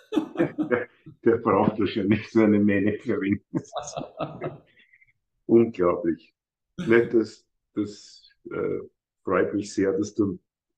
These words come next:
uns Zuhörerinnen und Zuhörern und mir solche Insights gibt, gibt's, ich hoffe, du kriegst da keine rechtlichen Probleme, aber ich glaub nicht, dass der Mick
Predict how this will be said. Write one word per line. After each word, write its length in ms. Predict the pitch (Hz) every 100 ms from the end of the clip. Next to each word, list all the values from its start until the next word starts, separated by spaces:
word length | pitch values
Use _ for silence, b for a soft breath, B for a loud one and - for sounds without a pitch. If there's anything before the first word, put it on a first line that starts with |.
| - - _ _ _ _
uns 640 | 117 113 135 131 - - _
Zuhörerinnen 720 | - 104 101 98 101 101 101
und 180 | 98 90
Zuhörern 340 | - 104 107
und 160 | 92 90
mir 180 | 87 95
solche 320 | - 92 95
Insights 680 | 98 107 - 78 78 - -
gibt, 300 | 95 - _ _ _ _ _ _
gibt's, 320 | 104 - _
ich 140 | - -
hoffe, 180 | 101 -
du 140 | 98
kriegst 300 | 98 87 -
da 40 |
keine 340 | 90 98 85 85
rechtlichen 440 | 82 82 90 87
Probleme, 460 | 85 90 82 85 90
aber 80 | 87
ich 80 |
glaub 200 | - 87 87
nicht, 240 | 87 -
dass 180 | 87 -
der 140 | 90
Mick 220 | 82 85